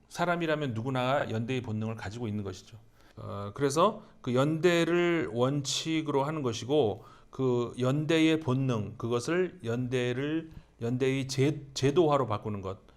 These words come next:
그것이 사회보장이라는 것이죠. 그리고 최대한 보-, 보편적으로 가까이 가려고 하는 것. 그래서 우리가, 우리가 보편적 복지라고 얘기를 하는데, 그리고 다시 말을 하자면,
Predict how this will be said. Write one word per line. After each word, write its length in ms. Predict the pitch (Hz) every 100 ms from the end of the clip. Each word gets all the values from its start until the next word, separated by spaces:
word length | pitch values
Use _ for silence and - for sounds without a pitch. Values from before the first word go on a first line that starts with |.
| -
그것이 500 | 120 131 127 185 214 - - _
사회보장이라는 840 | - - 196 165 123 110 101 98
것이죠. 340 | 92 92 - 107 - - - - - -
그리고 240 | 131 135
최대한 420 | 135 208 202 175
보-, 220 | - 151 -
보편적으로 1000 | 147 160 185 170 165 151 143 131 123 123
가까이 360 | - - 131
가려고 400 | 123 107 120 110
하는 240 | 123 147 110
것. 200 | 95 - - - _ _ _ 107
그래서 240 | 131 135
우리가, 200 | 135 127
우리가 280 | 117 113 117
보편적 540 | 110 135 156 139 131
복지라고 520 | 131 110 - 123 113 104
얘기를 200 | 104 110
하는데, 400 | 104 113 113 113 - -
그리고 180 | 139 143
다시 420 | 117 123 147 143
말을 760 | 120 117 123 120 120 - - 107
하자면, 600 | 117 135 120 110 135 196